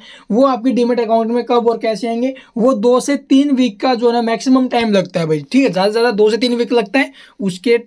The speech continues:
time के दौरान जो stock है वो आपके Demat account में जो कंपनी है वो automatically credit कर देगी। अब यहाँ से इसके आगे के टारगेट्स को लेकर जो ना भी discuss करते हैं। तो आपको जो ना भी देखो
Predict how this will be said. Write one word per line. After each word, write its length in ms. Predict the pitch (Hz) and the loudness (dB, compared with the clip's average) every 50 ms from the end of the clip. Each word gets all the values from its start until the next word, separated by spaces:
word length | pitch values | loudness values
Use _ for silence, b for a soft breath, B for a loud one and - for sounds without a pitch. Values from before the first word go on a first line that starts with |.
| _ _ - | _ _ -2
time 260 | 202 190 196 202 202 | -2 0 0 -2 -2
के 100 | 214 208 | -2 -2
दौरान 340 | 175 190 185 185 196 202 190 | -2 0 0 0 0 0 -2
जो 140 | 190 190 185 | -2 -2 -4
stock 340 | 175 - 196 180 180 175 180 | -4 -2 0 0 0 0 0
है 60 | 180 | 0
वो 80 | 190 | 2
आपके 240 | 190 170 175 - 190 | 0 0 0 -2 -2
Demat 300 | 175 175 170 170 180 180 - | -2 0 0 -2 -2 -4 -4
account 260 | 185 160 170 165 160 175 | -6 -4 -2 -2 0 2
में 120 | 180 185 | 2 2
जो 120 | 180 190 | 0 0
कंपनी 400 | 175 - 180 165 160 - 196 180 | -2 -2 -2 -2 -2 0 0 0
है 60 | 185 196 | 2 2
वो 140 | 208 220 214 | 2 2 2
automatically 580 | 190 165 160 165 190 175 165 156 165 165 175 196 | 0 0 0 2 0 0 0 0 -2 -2 -2 -2
credit 340 | 190 190 170 160 190 208 208 | -2 0 -2 0 0 -2 -2
कर 200 | - 208 185 170 | 0 0 0 0
देगी। 360 | 147 147 143 135 135 135 139 B B B B B B B | -2 -4 -4 -4 -6 -6 -10 B B B B B B B
अब 160 | 202 190 185 196 | -2 -2 0 0
यहाँ 400 | 180 165 143 135 143 180 226 247 | -2 -2 -4 -2 -2 -2 -2 0
से 200 | - - 254 247 | 0 0 0 0
इसके 380 | 233 220 214 180 180 - 254 - | 0 -2 -6 -6 -4 -2 -2 -2
आगे 360 | - 190 196 196 190 190 214 | -2 -2 -4 -4 -2 -2 -2
के 100 | 220 220 | -2 -2
टारगेट्स 460 | 214 214 190 190 185 190 196 185 - | 0 0 0 0 0 0 -2 -4 -4
को 120 | - - | -2 -2
लेकर 240 | 190 190 180 180 180 | 0 0 0 0 2
जो 80 | 175 180 | 2 4
ना 80 | 180 | 4
भी 120 | 185 202 214 | 2 2 0
discuss 380 | 175 175 - - - 185 175 180 | -2 -2 -4 -4 -2 -4 -2 -2
करते 280 | 170 160 143 - - | -2 -4 -4 -4 -8
हैं। 160 | 156 156 143 - B B B B B | -8 -8 -8 -10 B B B B B
तो 60 | 262 | -2
आपको 440 | 233 - - 185 202 202 202 - 254 | -2 0 0 0 0 0 0 -2 -4
जो 80 | 220 226 | -2 -2
ना 80 | 220 | 0
भी 60 | 214 208 | 0 0
देखो 260 | 202 185 196 226 | 0 0 -2 -4